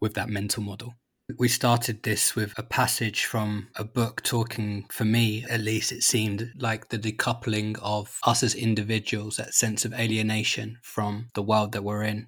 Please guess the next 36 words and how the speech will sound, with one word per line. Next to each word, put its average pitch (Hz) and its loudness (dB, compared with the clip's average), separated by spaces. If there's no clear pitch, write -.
And 110 4
the 107 -2
passage 107 4
ends 110 2
with 107 -2
saying, 110 0
"Some 107 0
channel 110 2
deepening 104 -4
is - -2
called 120 4
for." 104 -8
Seems 120 6
called 113 -4
for, 104 -6
at 110 -4
least. 113 -2
And 110 4
one 131 10
of 127 10
the 113 6
ways 110 4
that 110 2
I 123 4
think 117 -2
we 98 -4
can 101 -4
do 98 -2
that - -2
is 101 0
through 101 0
dialogue 104 6
and 104 0
through 104 2
coming 117 6
together, 107 2